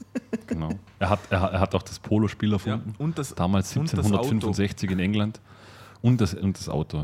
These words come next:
Speaker 1: ja, richtig.
Speaker 2: Weil da
Speaker 1: Aber,
Speaker 2: hat sie
Speaker 1: aber
Speaker 2: noch,
Speaker 1: das war
Speaker 2: da
Speaker 1: nur
Speaker 2: hatten sie noch keine Pferde, da müssten sie noch Polo auf dem Auto spielen. Darum heißt er Polo Polo.
Speaker 1: Genau.
Speaker 2: Ja.
Speaker 1: Das
Speaker 2: Aber
Speaker 1: war
Speaker 2: das
Speaker 1: eigentlich,
Speaker 2: nur
Speaker 1: das war
Speaker 2: Fun
Speaker 1: eigentlich
Speaker 2: Fact.
Speaker 1: eine, genau, eine Erfindung aus der Not heraus
Speaker 2: Ja,
Speaker 1: damals,
Speaker 2: genau.
Speaker 1: weil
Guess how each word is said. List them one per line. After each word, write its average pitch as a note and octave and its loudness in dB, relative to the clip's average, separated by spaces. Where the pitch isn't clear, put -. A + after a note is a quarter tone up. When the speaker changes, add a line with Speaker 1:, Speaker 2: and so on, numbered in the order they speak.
Speaker 1:
ja, D2 -8
richtig. - -8
Speaker 2:
Weil B2 -2
da C3 4
Speaker 1:
Aber, G#2+ 4
Speaker 2:
hat D3 -6
sie - -2
Speaker 1:
aber C3+ 4
Speaker 2:
noch, G2+ 2
Speaker 1:
das G2+ 0
war G2 2
Speaker 2:
da F#2+ 4
Speaker 1:
nur G2+ 6
Speaker 2:
hatten G2+ -2
sie C3 -4
noch A#2+ -6
keine A#2 -4
Pferde, G#2+ -6
da G#2 -8
müssten A2+ -8
sie G#2+ -8
noch G#2+ -10
Polo A#2 -4
auf G#2+ -8
dem - -12
Auto A2 -8
spielen. G2+ -14
Darum G#2 -6
heißt G2+ -10
er A2+ -8
Polo - -2
Polo. F#2+ -6
Speaker 1:
Genau. F2+ 2
Speaker 2:
Ja. D#2+ -2
Speaker 1:
Das A2 -2
Speaker 2:
Aber A2+ 0
Speaker 1:
war G2+ 6
Speaker 2:
das G2+ 6
Speaker 1:
eigentlich, G2+ 2
Speaker 2:
nur - -12
Speaker 1:
das - -8
war G2+ 4
Speaker 2:
Fun - -
Speaker 1:
eigentlich G2 2
Speaker 2:
Fact. F#2 2
Speaker 1:
eine, F#2+ 0
genau, E2 0
eine E2+ -2
Erfindung E2+ 0
aus D2+ -6
der D#2+ -4
Not D#2 -4
heraus C3+ -4
Speaker 2:
Ja, - -16
Speaker 1:
damals, F#2+ -6
Speaker 2:
genau. G2+ -6
Speaker 1:
weil A2 -10